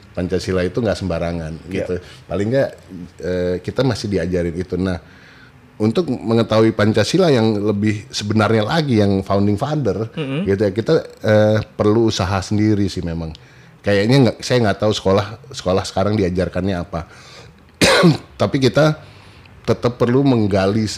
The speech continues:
Speaker 1: menggali lagi di sejarahnya. Dulu yang dimaksud founding father dengan Pancasila itu apa
Speaker 2: Hmm.
Speaker 1: sih? Nomor satu tuh apa?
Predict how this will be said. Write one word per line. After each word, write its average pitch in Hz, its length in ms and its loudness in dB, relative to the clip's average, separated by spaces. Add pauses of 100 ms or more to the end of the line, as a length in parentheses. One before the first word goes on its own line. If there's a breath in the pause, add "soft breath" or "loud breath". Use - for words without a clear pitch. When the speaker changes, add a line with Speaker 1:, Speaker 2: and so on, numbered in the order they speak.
(120)
Speaker 1:
menggali 101 380 2
lagi 107 300 2
di 90 140 -2
sejarahnya. 90 580 -2
Dulu 98 260 2
yang 117 140 4
dimaksud 95 400 0
founding 92 380 0
father 90 260 -4
dengan 92 240 -2
Pancasila 95 560 -4
itu 117 140 -2
apa 147 240 0
Speaker 2:
Hmm. - 80 -2
Speaker 1:
sih? 101 120 -2 (480 loud breath)
Nomor 95 260 -2
satu 90 280 -4
tuh 98 140 -2
apa? 90 340 -4